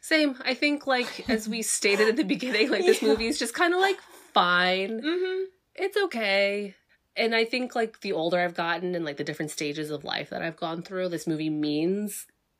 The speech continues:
Speaker 1: different things. Like, it doesn't mean as much.
Speaker 2: Yeah.
Speaker 1: And, like, clearly, you know, after this conversation with you, I clearly really like Jennifer Aniston and Ben Affleck's charac-, uh, storyline
Speaker 2: Mm-hmm.
Speaker 1: a lot more than I thought I did.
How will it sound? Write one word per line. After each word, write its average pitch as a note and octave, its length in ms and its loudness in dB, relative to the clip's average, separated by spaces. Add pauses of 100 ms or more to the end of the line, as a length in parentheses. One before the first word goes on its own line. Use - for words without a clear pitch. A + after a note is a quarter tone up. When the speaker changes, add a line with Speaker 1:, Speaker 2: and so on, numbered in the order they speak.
(120)
Speaker 1:
different F#3 340 -2
things. F#4+ 320 4
Like, F3 160 0
it E3+ 60 -6
doesn't F3 220 0
mean E3 180 0
as A3+ 120 -4
much. D#4+ 440 -4
Speaker 2:
Yeah. B3+ 340 -2
Speaker 1:
And, F#3 120 -2
like, F#3+ 220 -2
clearly, G3+ 340 0
you F3+ 60 0
know, F3 80 0
after D#3+ 280 0
this E3 140 -6
conversation E3 580 -6
with F#3+ 180 -8
you, G#3+ 100 -4
I G3+ 100 -2
clearly D#3 540 -6 (380)
really D#3+ 240 0
like C#3 500 -4 (460)
Jennifer F3 280 -2
Aniston D#3+ 420 -6
and D3 80 -6
Ben C#3+ 120 -6
Affleck's C#3+ 320 -6
charac-, G3 300 -4 (160)
uh, D#3+ 160 -4
storyline A3+ 640 0 (140)
Speaker 2:
Mm-hmm. G#3 180 -2
Speaker 1:
a G#3 40 -2
lot F3 200 0
more E3+ 160 0
than F3 140 -2
I D3 80 0
thought D3+ 200 -4
I F3+ 80 0
did. C#4+ 300 2